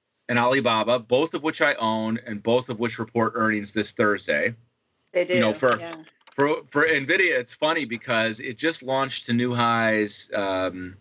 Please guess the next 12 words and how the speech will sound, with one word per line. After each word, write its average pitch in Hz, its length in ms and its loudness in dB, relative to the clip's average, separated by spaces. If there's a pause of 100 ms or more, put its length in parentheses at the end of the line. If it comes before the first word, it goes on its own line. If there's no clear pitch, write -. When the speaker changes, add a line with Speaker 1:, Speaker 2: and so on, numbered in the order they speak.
(220)
Speaker 1:
yesterday 113 720 0 (120)
<laughs> - 140 -6
and 139 180 0
today, 117 460 -2 (500)
uh, 104 480 -2
above 117 340 0
three 120 260 -2
fifty, 117 560 0 (480)
because 139 440 0
now 170 280 2
Wall 165 200 2
Street 156 340 -4